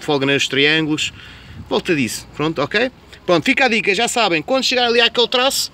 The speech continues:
o pneu está no limite, tem que trocar de pneu, ele não vai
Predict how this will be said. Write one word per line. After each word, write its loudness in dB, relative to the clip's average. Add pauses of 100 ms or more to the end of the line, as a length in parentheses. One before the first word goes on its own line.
(320)
o 2
pneu 0
está 0
no 2
limite, 0 (100)
tem 0
que -6
trocar 0
de -4
pneu, 0
ele 2
não 2
vai 2